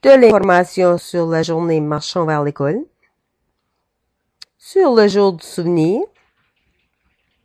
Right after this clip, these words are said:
sur l'expo science,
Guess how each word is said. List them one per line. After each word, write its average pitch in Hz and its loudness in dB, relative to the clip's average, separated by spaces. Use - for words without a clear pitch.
sur 320 -4
l'expo 202 0
science, 180 -2